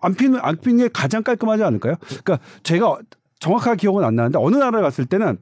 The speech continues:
거기는 담배 전체가 금-, 금지라서, 어, 그, 그 나라에선 아예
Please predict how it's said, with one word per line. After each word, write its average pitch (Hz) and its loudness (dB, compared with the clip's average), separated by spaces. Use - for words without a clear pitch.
거기는 240 2
담배 202 0
전체가 196 0
금-, 165 -2
금지라서, 170 0
어, 156 0
그, 214 2
그 214 0
나라에선 226 2
아예 170 0